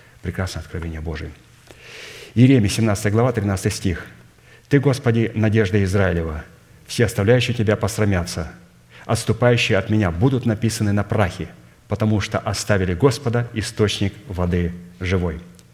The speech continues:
В народе израильском люди, чтущие Бога, хорошо знали этот духовный закон – который призван был действовать в имени человека и определять его судьбу. А посему именами, именам уделяли особое внимание.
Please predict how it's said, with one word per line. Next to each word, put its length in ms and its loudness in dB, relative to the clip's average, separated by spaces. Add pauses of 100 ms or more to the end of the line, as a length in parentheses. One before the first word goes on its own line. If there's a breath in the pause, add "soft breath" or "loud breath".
(540 loud breath)
В 120 0
народе 380 4
израильском 500 0
люди, 280 2
чтущие 520 0
Бога, 440 0 (260 loud breath)
хорошо 440 0
знали 280 2
этот 180 0
духовный 400 0
закон – 400 -2 (480 loud breath)
который 300 2
призван 380 2
был 120 2
действовать 400 2 (300)
в 140 0
имени 220 4
человека 640 0 (180 loud breath)
и 80 2
определять 500 2
его 160 -2
судьбу. 400 -2 (480 loud breath)
А 100 -2
посему 560 0 (180)
именами, 640 2 (920 soft breath)
именам 520 2 (100)
уделяли 500 2
особое 460 0
внимание. 480 0